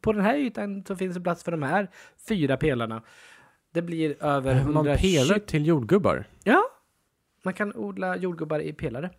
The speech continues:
Speaker 2: Hur, hur, vadå, som vindruvor? Eller va?
Speaker 1: Nej, utan tänk, tänk dig att man,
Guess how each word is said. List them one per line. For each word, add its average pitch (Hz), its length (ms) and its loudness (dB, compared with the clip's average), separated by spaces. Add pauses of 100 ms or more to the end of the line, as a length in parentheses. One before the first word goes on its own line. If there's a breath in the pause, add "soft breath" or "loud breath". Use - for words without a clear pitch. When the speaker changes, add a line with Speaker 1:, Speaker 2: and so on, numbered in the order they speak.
Speaker 2:
Hur, 143 400 0
hur, 135 260 0
vadå, 143 180 2
som 110 200 0
vindruvor? 120 680 0 (100)
Eller 131 140 0
va? 170 140 0 (120)
Speaker 1:
Nej, 208 340 0
utan 156 240 -4
tänk, 202 420 -8
tänk 220 280 -4
dig 160 480 -2 (360 loud breath)
att 147 180 -8
man, 135 520 -4